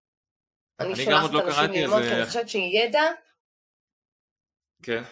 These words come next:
Speaker 1: אני חושבת שידע זה כוח, ידע זה כוח.
Speaker 2: אני
Speaker 1: אה,
Speaker 2: מסכים.
Speaker 1: ולכן אני, אני ב-, העבודה שלי נחלקת לשניים, אני כאילו, חוץ מההתנדבות שלי בעמותת עתיד, אני, אה, מטפלת ואני כותבת, אני כותבת, אה,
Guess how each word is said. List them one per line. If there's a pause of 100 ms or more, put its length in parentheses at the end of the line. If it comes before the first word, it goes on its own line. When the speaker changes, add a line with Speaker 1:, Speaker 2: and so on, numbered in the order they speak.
(400)
Speaker 1:
אני
חושבת
שידע
זה
כוח, (280)
ידע
זה
כוח. (720)
Speaker 2:
אני
Speaker 1:
אה,
Speaker 2:
מסכים.
Speaker 1:
ולכן
אני,
אני
ב-, (760)
העבודה
שלי
נחלקת
לשניים,
אני
כאילו,
חוץ
מההתנדבות
שלי
בעמותת
עתיד,
אני, (480)
אה,
מטפלת
ואני
כותבת,
אני
כותבת,
אה,